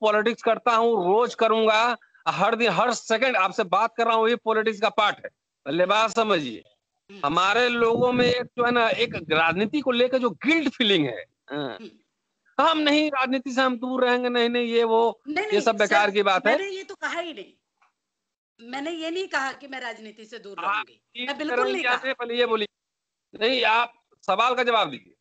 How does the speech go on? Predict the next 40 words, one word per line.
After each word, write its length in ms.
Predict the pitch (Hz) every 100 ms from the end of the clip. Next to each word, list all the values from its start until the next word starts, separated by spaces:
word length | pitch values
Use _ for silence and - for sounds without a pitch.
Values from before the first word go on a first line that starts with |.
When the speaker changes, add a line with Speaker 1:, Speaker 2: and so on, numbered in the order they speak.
| -
Speaker 1:
आप 180 | 196 208
लीड 160 | 220
Speaker 2:
जी। 60 | 226
Speaker 1:
करेंगी, 420 | 240 247 254 277 - _ _ _ _ _ _ _ _ _ _ _ _
करेंगी? 500 | 175 185 240 269 262
Speaker 2:
अभी 100 | 320
तक 100 | 311
तो 80 | 294 _ _ -
अभी 200 | 294 359
तक 160 | - 285
मैंने 160 | 247 208
तय 160 | 196 160
नहीं 160 | 151
किया। 200 | - 165
अगर 260 | 165 254 311
करूंगी 540 | 311 311 330 349 349
तो 160 | 320 294
आपको 320 | 285 254 -
अकबरनामा 600 | 277 269 262 262 247 247
में 100 | 233
सबसे 280 | - 214 -
पहले 280 | 240 214 202
आके 240 | 180 196
बताऊंगी 480 | 175 151 131 120 _ _ -
कि 60 |
मैं 120 | 240
लीड 200 | 226 208
करूंगी। 300 | 190 165 135
Speaker 1:
अम्बेडकर 300 | 190 190 202
नाम, 160 | 190 190 190 _ _ _ _
Speaker 2:
और 140 | - -
जिस 200 | 175 320
दिन 140 | 269
Speaker 1:
अम्बेडकर 200 | - -
नामा। 140 | 302 269
Speaker 2:
राजनीति 260 | 214 330
में 120 | 311
आऊंगी, 500 | 294 285 302 330 285 _ _ _ 175
बिल्कुल 360 | 311 311 359
एकदम 360 | 302 302 285